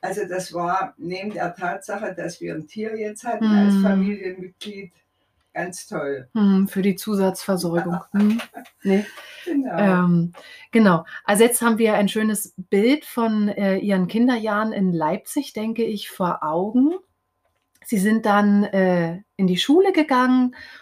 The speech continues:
Speaker 2: und haben auch aus sich, äh, etwas, äh, machen dürfen und machen können. Vielleicht, äh, können Sie da noch, ähm, ein paar Worte, äh, uns mit auf den Weg geben, wie das weiterging, bis Sie eben dann so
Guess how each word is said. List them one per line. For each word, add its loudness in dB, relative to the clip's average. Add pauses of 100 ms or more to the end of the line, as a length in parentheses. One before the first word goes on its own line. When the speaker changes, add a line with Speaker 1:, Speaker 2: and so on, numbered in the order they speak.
(200)
Speaker 2:
und 2
haben 2
auch 0
aus 0
sich, -4
äh, 0
etwas, -2
äh, 0
machen -2
dürfen 0
und 0
machen -2
können. -8 (380)
Vielleicht, 0
äh, -4
können 2
Sie -2
da 0
noch, -2
ähm, 0
ein 0
paar 0
Worte, -2
äh, -2
uns -4
mit 0
auf 0
den 0
Weg -2
geben, 0
wie -2
das -4
weiterging, 0
bis -6
Sie -4
eben 2
dann 0
so 2